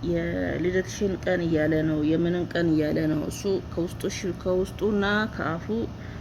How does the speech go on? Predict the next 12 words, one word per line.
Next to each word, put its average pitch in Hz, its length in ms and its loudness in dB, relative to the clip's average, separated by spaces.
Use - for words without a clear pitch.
እየወጣሽ 180 460 0
አይደለም። 160 360 -2
ለዚህ፣ 190 340 2
እ፣ 156 100 0
እውነት 226 300 2
አታደርጊ፣ 208 520 0
ይቺ 214 280 0
እንደዚች 175 340 0
እንደዚህ 170 240 0
አይነት 156 180 2
ቃል 175 240 2
አትጻፊ 165 500 -4